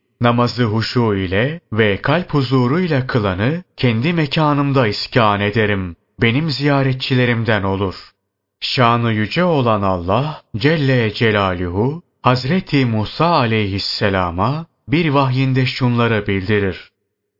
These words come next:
"Ey Musa, beni zikrettiğin zaman öyle zikret ki uzuvların ürpersin. Beni zikrettiğin zaman huşu ve kalp huzuru içinde bulun.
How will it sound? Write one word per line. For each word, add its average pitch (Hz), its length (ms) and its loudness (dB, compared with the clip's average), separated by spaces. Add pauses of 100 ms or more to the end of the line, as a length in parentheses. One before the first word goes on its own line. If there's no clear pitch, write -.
(120)
"Ey 127 360 2
Musa, 95 760 -2 (300)
beni 117 240 2
zikrettiğin 127 720 -2
zaman 104 640 -2 (220)
öyle 117 320 2
zikret 107 540 -4
ki 151 340 -2 (160)
uzuvların 123 680 2
ürpersin. 95 920 -2 (300)
Beni 117 220 2
zikrettiğin 127 720 0
zaman 101 640 -2 (240)
huşu 156 440 0
ve 127 240 2
kalp 165 320 -2
huzuru 139 500 0
içinde 104 540 -2
bulun. 101 480 -2